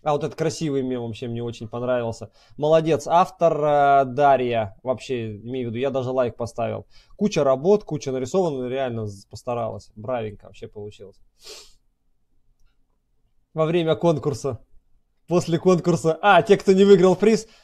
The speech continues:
Ребят, ну, те, кто не <laughs> выиграл приз, ну, как сказать-то? Ну, стараться надо. Че я могу сказать? Стараться. Ну, это сделано на пейнте. Э, ну, прям вообще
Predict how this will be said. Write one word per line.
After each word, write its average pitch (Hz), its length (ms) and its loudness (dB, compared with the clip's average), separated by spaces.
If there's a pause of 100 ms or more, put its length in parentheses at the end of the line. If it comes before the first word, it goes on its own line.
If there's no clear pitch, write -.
(100)
Ребят, 202 320 6
ну, 233 220 2
те, 262 160 -2
кто 254 140 -2
не 226 100 6
<laughs> - 100 2
выиграл 208 420 6
приз, 220 260 -2
ну, 202 280 2 (880)
как 185 160 2
сказать-то? 156 400 -2
Ну, 139 140 -6
стараться 202 540 6
надо. 190 480 0 (180)
Че 202 140 4
я 180 120 4
могу 127 220 -6
сказать? 117 480 -10
Стараться. 190 640 0 (1800)
Ну, 151 240 -2
это 151 320 0
сделано 139 420 -2
на 131 160 -4
пейнте. 165 680 0
Э, 110 440 -14
ну, 113 240 -12 (920)
прям 135 220 -8
вообще 120 400 -8